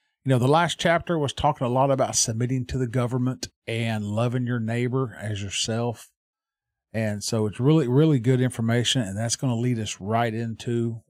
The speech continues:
what we got to go over here in chapter fourteen. So let's go ahead and just dive right into the scripture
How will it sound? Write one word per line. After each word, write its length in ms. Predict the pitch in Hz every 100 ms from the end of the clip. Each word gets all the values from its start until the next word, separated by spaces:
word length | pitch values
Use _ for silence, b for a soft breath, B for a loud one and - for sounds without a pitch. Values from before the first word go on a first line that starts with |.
| _
what 260 | 107 110 104
we 100 | 113
got 200 | 113 110
to 40 |
go 260 | 104 107 110
over 200 | 110 107
here 160 | 104 104
in 80 |
chapter 300 | 92 104 98
fourteen. 680 | 90 - 110 - 127 127 131 - _ _ _ _ _ _ _ _ _ _ _ _ _ _ _
So 440 | - 110 113 101 90 _ _ _ _ _ _ - - -
let's 140 | 120
go 180 | - 131
ahead 180 | 120 131
and 100 | 127
just 140 | 110
dive 260 | 127 123 120
right 180 | 120 123
into 220 | 131 127
the 80 | 107
scripture 500 | - 139 - 156